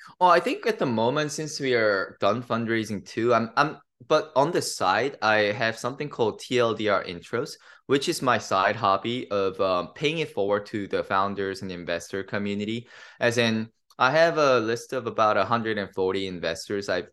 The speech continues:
met, like, either on Zoom or in person, and have vetted. And, um,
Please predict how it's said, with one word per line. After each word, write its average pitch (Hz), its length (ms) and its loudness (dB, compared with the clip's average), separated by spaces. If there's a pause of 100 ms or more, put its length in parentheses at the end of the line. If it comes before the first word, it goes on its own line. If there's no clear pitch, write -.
met, 92 400 -4 (440)
like, 90 240 -2
either 98 280 2
on 92 200 -2
Zoom 98 420 -2
or 90 140 -2
in 95 140 -8
person, 123 640 -6
and 95 260 -4
have 90 220 -4
vetted. 95 400 -4
And, 113 180 0
um, 101 240 0